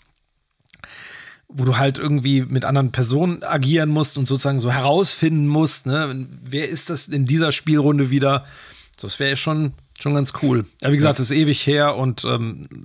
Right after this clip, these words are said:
Speaker 1: ich glaube, wenn man sich das heute anguckt, kriegt man auch den, den beliebten Augenkrebs wieder.
Speaker 2: Ja.
Speaker 1: Das ist, glaub ich,
Speaker 2: Aber,
Speaker 1: nicht mehr.
Speaker 2: äh, so Bruder im Geiste ist Dead Space ja schon. Da kommt jetzt auch, äh, das Remake raus. Das
Speaker 1: Ja.
Speaker 2: sieht tatsächlich sehr spannend aus.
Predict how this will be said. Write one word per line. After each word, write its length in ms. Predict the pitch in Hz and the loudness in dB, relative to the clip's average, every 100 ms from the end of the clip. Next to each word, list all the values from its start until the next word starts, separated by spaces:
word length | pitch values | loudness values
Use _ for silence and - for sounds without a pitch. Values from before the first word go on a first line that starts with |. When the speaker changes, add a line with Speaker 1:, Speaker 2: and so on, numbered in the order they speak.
| 50 - - | -20 -20 -18
Speaker 1:
ich 140 | - | -6
glaube, 180 | 123 110 | -4 -2
wenn 60 | |
man 60 | 117 | -2
sich 80 | 110 | -2
das 160 | 113 120 | -2 -2
heute 220 | 127 117 | 0 0
anguckt, 320 | 120 - 113 | -2 -4 -6
kriegt 160 | - - | -6 -4
man 100 | 107 | -4
auch 180 | 107 - - - _ - | -4 -6 -20 -20 _ -14
den, 380 | 127 110 143 131 | -12 -4 -4 0
den 220 | 131 139 | 2 2
beliebten 320 | 127 135 127 | 2 0 0
Augenkrebs 600 | - 127 117 - 110 - | 0 0 0 -2 -4 -2
wieder. 280 | 107 110 107 - - | -2 0 -2 -4 -4
Speaker 2:
Ja. 120 | 120 | -4
Speaker 1:
Das 200 | 104 - | -4 -4
ist, 140 | - | -6
glaub 160 | 120 107 | -2 -2
ich, 40 | |
Speaker 2:
Aber, 120 | 123 | -2
Speaker 1:
nicht 100 | 101 110 | -2 -4
mehr. 200 | 107 120 | -4 -2
Speaker 2:
äh, 120 | 120 113 | -4 0
so 160 | 127 | 0
Bruder 300 | 120 175 185 | 2 2 2
im 100 | 151 | 0
Geiste 320 | 135 160 - | -2 -4 -2
ist 140 | 175 - | -4 -4
Dead 140 | 151 | -4
Space 260 | - 151 143 | -2 -4 -2
ja 100 | 151 | -2
schon. 220 | - 170 | -2 -2
Da 80 | 95 | -2
kommt 240 | - 131 | -2 -4
jetzt 160 | 127 107 | -4 -4
auch, 200 | 120 117 | -4 -2
äh, 180 | 117 113 | -2 0
das 180 | 110 - | -2 0
Remake 360 | 165 95 - | 0 0 -2
raus. 360 | 82 87 90 - _ _ - - | -6 -6 -6 -8 _ _ -20 -10
Das 320 | - - - | -8 -4 -4
Speaker 1:
Ja. 160 | 156 147 | 0 0
Speaker 2:
sieht 120 | 131 | -2
tatsächlich 420 | - 113 127 131 123 | -2 -2 -4 -4 -6
sehr 120 | 123 | -6
spannend 400 | - 131 117 92 | -4 -4 -4 -4
aus. 400 | 90 90 90 | -8 -8 -10